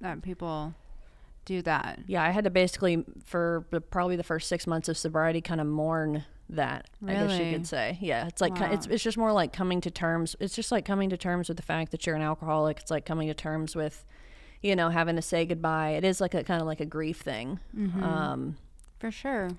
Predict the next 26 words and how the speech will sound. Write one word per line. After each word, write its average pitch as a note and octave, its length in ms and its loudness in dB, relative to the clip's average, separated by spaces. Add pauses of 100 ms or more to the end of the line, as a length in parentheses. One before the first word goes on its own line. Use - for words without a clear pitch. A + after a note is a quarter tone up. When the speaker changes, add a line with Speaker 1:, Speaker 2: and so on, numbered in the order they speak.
(120)
Speaker 1:
I A3 60 -6
Speaker 2:
yeah. A3+ 40 -4
Speaker 1:
could A#3 220 -4
see E3+ 140 -6
that. F3 320 -4 (500)
So A#3+ 260 4 (180)
this B3 300 2
was C4 220 2
your A3+ 120 2
first G3+ 280 0
time G3 180 2
being F3+ 300 2
presented, E3 580 -2
like, D#3+ 200 -6
the E3 80 -6
solution D#3 600 -4
and D3 140 -4
the D#3 40 -4
steps - 320 -4
in D#3+ 60 -4
the D#3 60 -4
big - 200 -8
book, - 200 -8
correct? D#3+ 440 -4
Speaker 2:
Mm-hmm. F3 200 -4 (1000)
Speaker 1:
And F3 460 0